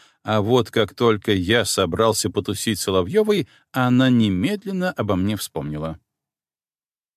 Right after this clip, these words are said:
«Володя, ты где пропал?» — сходу спросила она, как будто это не я звонил ей до этого с предложением встретиться.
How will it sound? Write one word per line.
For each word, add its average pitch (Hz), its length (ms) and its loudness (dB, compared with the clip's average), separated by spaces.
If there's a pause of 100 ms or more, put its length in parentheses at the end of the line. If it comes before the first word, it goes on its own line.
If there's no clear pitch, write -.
«Володя, 156 720 2
ты 135 180 -2
где 107 300 -2
пропал?» — 80 580 -2 (340)
сходу 107 440 -2
спросила 90 600 -2
она, 196 220 -2
как 98 200 -4
будто 160 420 -4
это 156 280 -2
не 127 220 4
я 165 260 -2
звонил 107 460 0
ей 98 180 0
до 90 140 -2
этого 90 340 -2
с - 80 -6
предложением 90 720 -2
встретиться. - 680 -12